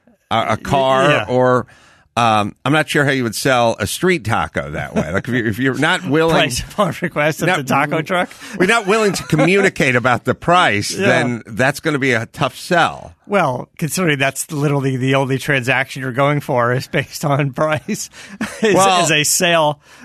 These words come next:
Speaker 1: Yeah, if it's five hundred grand, then it'll sell tomorrow, and if it's, uh, nine hundred grand, it's gonna take a while,
Speaker 2: Yeah.
Speaker 1: and that's, uh, but I, again, it's weird that they don't do that. So Matt I told Matt to get hold of him. It's been twenty-four hours.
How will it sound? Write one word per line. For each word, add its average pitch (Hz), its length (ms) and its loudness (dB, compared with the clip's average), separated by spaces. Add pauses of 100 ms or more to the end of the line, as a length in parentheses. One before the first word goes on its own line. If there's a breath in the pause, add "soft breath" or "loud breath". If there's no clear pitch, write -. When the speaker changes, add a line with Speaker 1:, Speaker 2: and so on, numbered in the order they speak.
(120)
Speaker 1:
Yeah, 233 300 2
if - 100 -10
it's 139 160 -4
five 151 260 0
hundred 143 240 -2
grand, 120 400 2
then 120 100 0
it'll 113 280 0
sell 101 340 0
tomorrow, 92 480 0
and 104 80 0
if 104 160 -2
it's, - 260 -4
uh, 87 240 2
nine 110 300 -2
hundred 101 240 -2
grand, 87 460 0
it's 90 160 -8
gonna 90 240 -2
take 117 260 -2
a 101 80 -2
while, 87 540 0
Speaker 2:
Yeah. 107 140 0
Speaker 1:
and 98 180 -2
that's, 110 400 -2
uh, 95 400 2 (280)
but 127 140 0
I, 135 180 0
again, 156 440 -2
it's - 180 -6
weird 139 380 -2
that 123 140 -4
they 98 120 -2
don't 90 460 -4 (720 soft breath)
do 131 100 2
that. 101 220 0
So 101 120 -4
Matt 104 460 0 (380)
I 101 60 -12
told 95 260 -4
Matt 95 280 -2
to 82 100 -6
get 92 220 -4
hold 90 220 0
of 85 100 -4
him. 82 340 -6 (100)
It's - 120 -20
been 113 200 -2
twenty-four 90 520 -2
hours. 85 460 -6